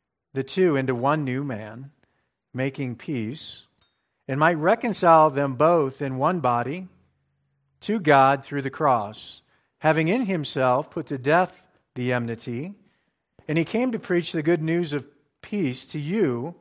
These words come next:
who were far off, and peace to those who were near. For through him we both have our access in one Spirit to the Father." Heavenly Father, we pray you are blessed by the reading of your word.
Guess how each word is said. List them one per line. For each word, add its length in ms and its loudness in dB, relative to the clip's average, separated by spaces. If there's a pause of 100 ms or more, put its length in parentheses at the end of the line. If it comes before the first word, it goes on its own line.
(440)
who 100 -2
were 160 4
far 400 4
off, 480 -2 (440)
and 200 -4
peace 260 -2
to 140 -4
those 300 2
who 100 -6
were 140 -4
near. 440 -8 (840)
For 180 -2
through 280 4
him 260 2
we 120 0
both 300 2
have 320 2
our 160 2
access 720 -6 (540)
in 240 0
one 180 2
Spirit 560 -4 (600)
to 120 -6
the 100 -8
Father." 540 -8 (500)
Heavenly 280 0
Father, 400 4
we 200 -4
pray 340 -4
you 180 -4
are 80 -2
blessed 380 -6
by 120 -2
the 120 -8
reading 280 -6
of 120 -8
your 100 -8
word. 400 -10